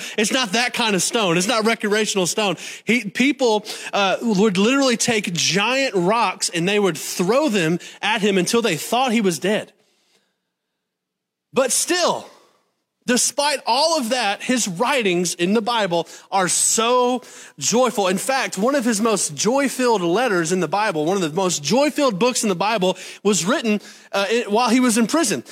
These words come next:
It says this. He said, "I was sorrowful, yet always rejoicing. I was poor, yet making many rich.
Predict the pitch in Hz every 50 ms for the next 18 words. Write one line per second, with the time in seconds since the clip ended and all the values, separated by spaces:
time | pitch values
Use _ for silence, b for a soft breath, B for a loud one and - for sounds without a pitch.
0 | B B 196 214 - - 262 262 226 208 285 339 226 - - - - - - -
1 | - - - - - - - - _ _ _ _ _ _ _ _ - - 175 -
2 | 220 220 226 240 247 262 - - 285 302 311 311 254 - 226 190 143 B B B
3 | B B - 147 139 220 277 277 220 - - - b b b b b - 220 262
4 | 294 302 294 269 254 247 208 185 214 170 165 202 196 180 - - 170 170 180 226
5 | 285 277 240 - - - - 269 285 294 277 247 208 175 B B B B B -
6 | 180 269 - - 247 262 262 269 - - 262 233 220 220 226 233 254 262 269 254
7 | 233 214 202 247 254 208 - - B